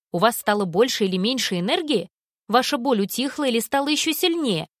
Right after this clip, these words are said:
Вы чувствуете себя счастливее или несчастнее? Еда оказывает серьёзное влияние на наше физическое и ментальное здоровье. Но чтобы заметить это, придётся отнестись к организму внимательнее.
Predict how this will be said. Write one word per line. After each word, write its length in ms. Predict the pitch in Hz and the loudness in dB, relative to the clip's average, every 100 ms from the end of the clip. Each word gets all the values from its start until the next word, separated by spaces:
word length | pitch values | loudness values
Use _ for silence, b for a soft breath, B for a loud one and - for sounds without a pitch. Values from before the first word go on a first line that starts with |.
| _ _ | _ _
Вы 120 | 185 254 | -2 -2
чувствуете 540 | 294 233 - 185 190 | 0 -2 -2 -4 -4
себя 300 | 190 208 202 | -4 0 2
счастливее 640 | 185 226 - 359 339 180 - | 2 0 0 2 4 2 2
или 160 | 269 | -4
несчастнее? 720 | 294 359 - 294 202 - 151 165 _ _ _ _ _ | -2 0 2 2 0 -2 -6 -8 _ _ _ _ _
Еда 320 | 247 311 359 | 0 4 4
оказывает 500 | 269 277 233 220 220 | 4 0 0 0 0
серьёзное 540 | - 233 302 339 208 175 | 0 0 2 2 0 0
влияние 460 | 185 202 330 285 | -2 0 0 0
на 120 | 214 | -2
наше 280 | 208 262 - | -2 -2 -2
физическое 640 | 208 185 269 330 262 - 220 | -2 -2 -2 -2 -6 -2 0
и 40 | |
ментальное 560 | 196 185 190 220 220 196 | 0 0 0 2 2 0
здоровье. 560 | 175 185 175 151 147 - _ _ - | 2 2 2 -2 -6 -12 _ _ -2
Но 100 | 208 | -2
чтобы 280 | - 190 | 0 -2
заметить 560 | 165 165 160 285 294 - | 0 -2 0 0 -2 -2
это, 220 | 175 156 - _ | -2 -4 -14 _
придётся 420 | - 330 381 370 247 | 0 2 2 2 0
отнестись 480 | - 202 - 339 | 0 -4 -2 -4
к 80 | - | -4
организму 560 | 240 196 190 202 214 196 | -4 0 0 0 0 0
внимательнее. 800 | 175 180 180 165 175 151 147 | 0 0 0 -2 -6 -6 -8